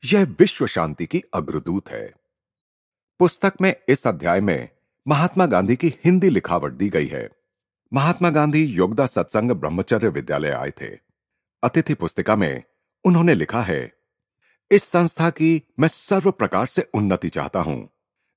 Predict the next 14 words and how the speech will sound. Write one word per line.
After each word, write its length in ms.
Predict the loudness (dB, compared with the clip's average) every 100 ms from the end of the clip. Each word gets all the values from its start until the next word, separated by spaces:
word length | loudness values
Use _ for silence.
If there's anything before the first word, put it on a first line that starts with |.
| 2
इस 220 | 2 2
संस्था 340 | -2 -2 -4 -2
का 140 | 0
मेरे 200 | 2 2
मन 180 | 0 -2
पर 280 | -2 -4 -4
अच्छा 340 | -6 -2 -2
असर 200 | -2 -4
पड़ा 260 | -4 -4 -4
है। 300 | -6 -12 -16 _ _ _ _ _ _ _ _ _ _ _ _
चरखे 360 | 0 0 2 2
की 120 | 2
प्रवृत्ति 540 | 0 0 0 0 0 0
में 280 | 0 -4